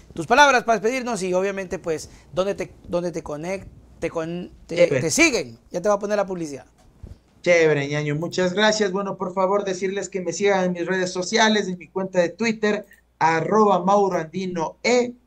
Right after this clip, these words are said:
Speaker 2: en mi cuenta de TikTok y de Instagram,
Speaker 1: Ahí
Speaker 2: como
Speaker 1: está.
Speaker 2: Mauro Cabezón Andino, y en mi página de Facebook, en mi fans page, como Mauro Andino Espinosa. Ayúdenme a compartir mis contenidos, mis entrevistas, mis tweets, mis,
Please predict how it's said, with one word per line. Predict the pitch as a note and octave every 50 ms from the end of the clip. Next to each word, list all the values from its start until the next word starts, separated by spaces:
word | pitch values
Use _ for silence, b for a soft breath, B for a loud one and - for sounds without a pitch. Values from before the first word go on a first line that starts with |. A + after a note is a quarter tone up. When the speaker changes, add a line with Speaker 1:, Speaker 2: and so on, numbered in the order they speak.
| _ _ -
Speaker 2:
en | - G#3+ A3+ A3
mi | G#3 F#3 F3
cuenta | - G3+ G3+ F#3+ - F#3+
de | F3+ D#3+ C#3+
TikTok | - - G3 - - - - F#3 F3+ D3+
y | D3+ C#3
de | C3+ C#3
Instagram, | D#3 G3 G#3 G3 F3+ - F3+ E3+ E3+ E3 E3 D#3+ C#3
Speaker 1:
Ahí | - D#3 D#3+
Speaker 2:
como | - - -
Speaker 1:
está. | -
Speaker 2:
Mauro | - F#3+ G3+ G#3 G3+ F#3 F3+ F3+
Cabezón | - C#3 C3 B2+ B2+ - F3 E3+ F3+
Andino, | F#3+ G3+ A3 A3+ C#4+ C4+ A#3+ A3+ A#3+ A#3+ A#3+ A#3+ - _ _ _ _ _ -
y | E3+ G#3+
en | A#3+ B3 A#3+ A3+ A3
mi | A3 G#3+
página | - - - G#3 G3+ G3 - G3 F#3+ F#3 F3+ E3+
de | D3+ D3 C3+
Facebook, | C#3 - F#3 F#3+ F3+ E3 - E3 D#3 D3
en | C#3 C3+
mi | C3 B2+ A#2
fans | A#2+ - F#3 F3+ F3+ F3+
page, | - F#3+ F#3+ F#3 F3+ - -
como | F3 E3 D#3 C#3 B2+ B2+
Mauro | C#3+ F3 F#3+ F#3+ F#3+ F#3+ F#3+ F#3 - -
Andino | C#3 C3+ C3 C#3 D#3+ D#3 D#3 D#3 D3 -
Espinosa. | C3+ C3+ C3+ - - C3 A#2 G#2+ G#2+ G#2 G#2+ - - b b b b b -
Ayúdenme | G#2+ B2+ D#3 E3+ F3 F3 E3 - C#3
a | C3
compartir | - C3+ B2+ B2+ B2 - - D3 C3+
mis | C3 C3 -
contenidos, | - B2+ B2+ B2+ - G3 G#3 G#3+ A3+ A#3 A3+ A3 G#3 F#3+ F3+ D#3
mis | D#3 C#3 B2+
entrevistas, | C3+ C3+ C3 - E3+ F#3 G3 G3+ A3 A3+ A3 G#3 - - E3+ D3
mis | C#3 D3 C#3+ C#3+ -
tweets, | - G3 G#3+ A3 G#3+ A3 - - b b b b b -
mis, | - C3+ C#3 C#3 -